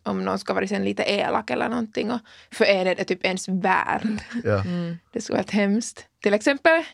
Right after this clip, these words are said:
Speaker 1: jag var en liten Justin Bieber-fan någon gång, <laughs> om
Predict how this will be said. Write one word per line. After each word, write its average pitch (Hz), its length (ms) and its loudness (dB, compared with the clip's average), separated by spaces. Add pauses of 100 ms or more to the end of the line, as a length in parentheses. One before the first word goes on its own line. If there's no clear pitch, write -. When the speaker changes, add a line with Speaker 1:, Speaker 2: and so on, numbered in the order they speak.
(340)
Speaker 1:
jag 226 140 4
var 254 80 6
en 277 80 4
liten 294 300 2
Justin 277 260 2
Bieber-fan 285 680 4
någon 277 200 2
gång, 285 160 2
<laughs> - 800 -6
om - 80 8